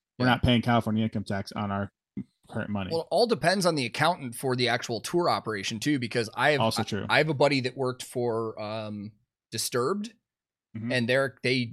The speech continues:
Speaker 2: they use Team Tours for all their accounting. So they get taxed. He got taxed in forty-eight states one year and had to do
Speaker 1: Dude.
Speaker 2: forty-eight tax returns. And I'm like, "That sucks
Speaker 1: You
Speaker 2: so
Speaker 1: didn't do
Speaker 2: bad."
Speaker 1: Alaska. You did, basically just didn't do Alaska and fucking Hawaii, huh?
Speaker 2: Exactly.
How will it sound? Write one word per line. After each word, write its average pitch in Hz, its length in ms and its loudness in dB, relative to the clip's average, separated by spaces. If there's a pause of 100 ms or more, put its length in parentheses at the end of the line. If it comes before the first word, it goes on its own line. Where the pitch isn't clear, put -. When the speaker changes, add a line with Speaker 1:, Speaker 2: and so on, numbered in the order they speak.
Speaker 2:
they 135 120 4
use 127 220 0
Team 135 300 -2
Tours 160 340 0
for - 120 -2
all 127 100 2
their 123 140 0
accounting. 135 480 -4 (720)
So - 180 0
they 127 240 2
get 135 220 -2
taxed. 135 460 2
He 160 180 -2
got 175 180 4
taxed 156 360 4
in 135 120 0
forty-eight 151 880 -4
states 117 420 -2
one 101 160 -6
year 104 460 -6
and 117 80 0
had 147 160 4
to 104 40 4
do 143 140 4
Speaker 1:
Dude. 127 80 -4
Speaker 2:
forty-eight 165 560 2
tax 127 320 0
returns. 131 400 0
And 139 80 0
I'm 139 60 -2
like, 127 180 -2
"That 143 240 0
sucks - 640 4
Speaker 1:
You - 80 -18 (320)
Speaker 2:
so - 380 2
Speaker 1:
didn't 139 120 8
do 156 80 10
Speaker 2:
bad." 147 80 10
Speaker 1:
Alaska. 143 480 4
You 151 100 0
did, 160 220 2
basically 156 240 6
just 143 180 2
didn't 139 180 -2
do 131 120 4
Alaska 117 480 0
and 110 180 -2
fucking 110 220 -6
Hawaii, 110 300 -4
huh? 147 60 0
Speaker 2:
Exactly. 107 480 -2